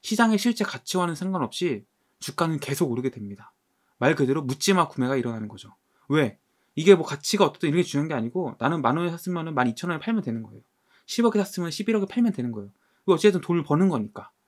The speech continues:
이렇게 탐욕이 이제 시장을 지배하기 시작하는 거죠. 그럼 시장은 계속 끝없이 가치와 상관없이 계속 오르게 됩니다. 이런 상황이 지속되다 보면은 반드시,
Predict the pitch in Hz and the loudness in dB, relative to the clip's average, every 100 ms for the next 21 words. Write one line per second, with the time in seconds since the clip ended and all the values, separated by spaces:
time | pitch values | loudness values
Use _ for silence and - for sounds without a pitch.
0 | _ _ _ - 175 180 - 262 254 247 | _ _ _ -4 0 2 6 8 8 6
1 | 285 _ 131 139 220 196 - 131 147 131 | 0 _ -8 -2 0 2 -2 -4 -4 -4
2 | - 143 117 104 _ _ _ - 175 147 | -6 -8 -8 -10 _ _ _ 0 2 2
3 | 226 214 262 - _ _ - 147 - 247 | 0 2 0 -4 _ _ -10 -10 -2 2
4 | 254 - 117 104 _ _ _ - 147 - | 2 2 -6 -8 _ _ _ -10 -6 0
5 | 190 170 196 180 123 - 240 - _ - | 0 2 0 0 -2 -4 -8 -8 _ -10
6 | 156 151 - 131 135 156 131 104 - - | -4 2 2 2 0 -2 -6 -10 -10 -18
7 | _ _ _ _ _ _ _ _ - - | _ _ _ _ _ _ _ _ -20 -6
8 | 160 240 240 240 233 220 202 - 175 165 | 8 8 10 6 6 6 2 0 0 0
9 | 147 139 143 202 139 101 _ _ _ _ | 0 -2 0 0 0 -4 _ _ _ _
10 | - - 170 185 185 - 180 110 | -8 2 6 6 6 4 0 -2